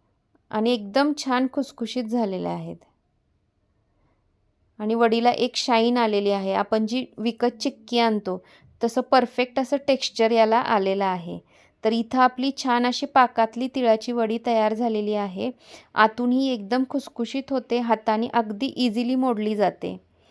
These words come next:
तर रेसिपी आवडली असेल तर कमेंट करून नक्की कळवा. व्हिडिओला लाईक करा, शेअर करा आणि चॅनलला सबस्क्राईब करून नोटिफिकेशन बेलवरती क्लिक करा. भेटूयात पुढच्या व्हिडिओमध्ये अशाच छानशा रेसिपीसोबत. तोपर्यंत बाय.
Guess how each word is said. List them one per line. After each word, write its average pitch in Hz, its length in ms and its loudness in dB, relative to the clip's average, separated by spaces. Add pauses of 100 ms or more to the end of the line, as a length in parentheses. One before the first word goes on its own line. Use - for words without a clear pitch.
(340)
तर 214 100 4
रेसिपी 233 420 0
आवडली 240 460 4
असेल 269 420 2
तर 285 100 4
कमेंट 240 360 0
करून 254 280 0
नक्की 240 300 -4
कळवा. 247 380 2
व्हिडिओला 220 540 0
लाईक 226 300 2 (100)
करा, 262 280 0
शेअर 233 360 0
करा 233 320 -2 (380)
आणि 208 200 0
चॅनलला 233 480 0
सबस्क्राईब 208 460 -2 (100)
करून 254 320 2
नोटिफिकेशन 202 720 -6
बेलवरती 190 460 -8
क्लिक 339 300 -4
करा. 254 220 0 (360)
भेटूयात 233 480 4
पुढच्या 269 300 0
व्हिडिओमध्ये 262 680 0
अशाच 262 540 -4
छानशा 240 360 0
रेसिपीसोबत. 220 720 -4 (180)
तोपर्यंत 202 560 -4
बाय. 302 480 2